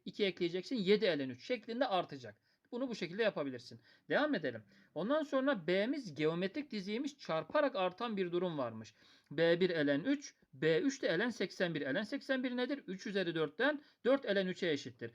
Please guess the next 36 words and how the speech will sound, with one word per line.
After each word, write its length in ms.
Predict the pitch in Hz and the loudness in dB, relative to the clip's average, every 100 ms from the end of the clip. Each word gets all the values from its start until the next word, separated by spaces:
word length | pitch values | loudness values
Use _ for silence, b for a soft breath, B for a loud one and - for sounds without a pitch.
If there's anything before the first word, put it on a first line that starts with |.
| b b | b b
Yani 420 | 143 247 320 175 | 0 2 2 0
ben 180 | 196 233 - | -2 -4 -2
ln 240 | 240 277 | 0 0
üçü 380 | 262 180 156 196 b b b | 0 -6 -4 -6 b b b
iki 240 | 175 - 285 | -6 0 2
defa 320 | 233 247 233 | 2 2 0
iki 220 | 190 269 | 0 0
ile 160 | 220 180 | 2 0
çarparsam 720 | 147 127 - 294 285 311 208 | -2 -4 0 0 2 0 4
dört 180 | 262 262 | 2 2
ln 240 | 185 170 | 0 0
üçe 220 | 147 - | -2 -2
yani 440 | 208 208 226 254 277 B B | 0 2 2 2 -4 B B
üçüncü 360 | 202 269 254 | -2 0 2
basamağımıza 500 | 214 202 185 180 254 | 0 0 0 0 -2
sıçramış 480 | - 226 202 175 - | -6 -4 -2 -2 -4
olurum. 240 | 139 117 - B B | -8 -8 -12 B B
O 120 | 170 | 0
zaman 300 | 311 285 220 | 2 2 2
bizim 240 | 254 226 | -2 -4
her 380 | 170 269 320 226 | -2 4 4 4
basamaktaki 800 | 190 180 180 151 - 139 135 147 | -2 0 0 -2 -2 -4 -4 -6
sayımızı 640 | 143 262 247 156 143 262 b b b - | 0 0 2 -2 -2 -2 b b b -14
iki 260 | 175 - 285 | -10 0 2
ile 200 | 226 - | 2 0
çarparak 560 | 185 185 220 226 214 | -2 0 2 0 2
arttırdığımızı 720 | 196 185 196 175 175 180 262 | 0 2 -2 0 0 0 0
düşünebiliriz 680 | 196 175 180 170 151 131 135 | -2 -2 0 2 2 -2 -2
değil 200 | 285 185 | -4 -4
mi? 180 | 120 117 b b 180 | -6 -10 b b -6
E, 20 | |
o 80 | 233 | -4
zaman 220 | 262 269 | 0 -2
şöyle 300 | 269 254 254 | -2 -2 0
bir 60 | 269 | 0
bakalım. 400 | 269 185 208 | 0 0 -2